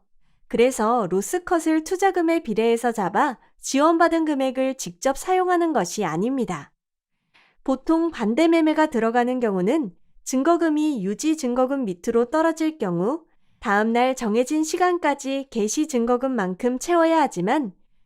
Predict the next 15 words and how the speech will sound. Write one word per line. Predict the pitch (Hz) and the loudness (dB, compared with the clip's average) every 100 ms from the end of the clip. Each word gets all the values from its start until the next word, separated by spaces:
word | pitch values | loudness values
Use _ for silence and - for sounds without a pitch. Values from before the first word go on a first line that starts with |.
| - | -6
채우지 | 381 370 370 370 339 | 2 4 4 4 4
않을 | 185 208 302 311 | 4 2 0 0
경우 | 262 240 247 254 - | 0 2 0 -2 -4
보유하고 | 220 233 302 320 320 | -2 0 4 4 4
있는 | 294 226 262 285 | 0 0 -2 -4
포지션의 | - 359 359 339 269 277 285 | -4 -2 0 0 0 -2 -4
반대 | - 185 233 269 | -4 -2 0 0
매매가 | 254 226 202 208 220 | 0 -2 0 0 0
자동적으로 | - 208 220 262 247 214 226 254 | -4 -6 -4 -2 0 0 0 0
발생하게 | 214 180 294 311 311 311 | -4 -6 -4 0 0 0
됩니다. | 208 170 165 151 - _ _ _ _ _ _ _ _ _ _ - | -2 -4 -6 -10 -14 _ _ _ _ _ _ _ _ _ _ -2
또 | 359 | 4
다른 | 359 370 349 | 4 4 2
경우를 | 330 302 311 262 | 2 2 0 0
말씀드리면 | 165 175 285 269 202 180 247 320 | -2 -4 -4 -2 0 0 2 0